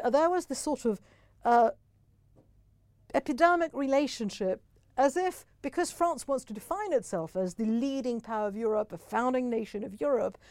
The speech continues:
there was, there's something that's been sort of integrated within the psyche of the French, which is if you attack Europe,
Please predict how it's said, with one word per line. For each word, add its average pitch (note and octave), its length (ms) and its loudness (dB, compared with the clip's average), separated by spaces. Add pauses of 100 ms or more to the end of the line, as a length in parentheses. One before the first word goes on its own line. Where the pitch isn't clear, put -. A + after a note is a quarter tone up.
(380)
there C#4+ 200 6
was, C4+ 280 6
there's B3+ 240 2
something D#4+ 380 0
that's C4 220 -2
been C4+ 180 -6
sort A#3+ 200 -2
of A#3 100 -2
integrated C4+ 640 0
within G#3+ 280 0
the G#3+ 80 2
psyche E4+ 440 -4
of A3 120 -6
the F3 100 -6
French, F3+ 320 -6
which A3 160 -10
is G#3+ 100 -8
if - 160 -10
you C#4 80 -4
attack C4 340 -10
Europe, G#3 380 -4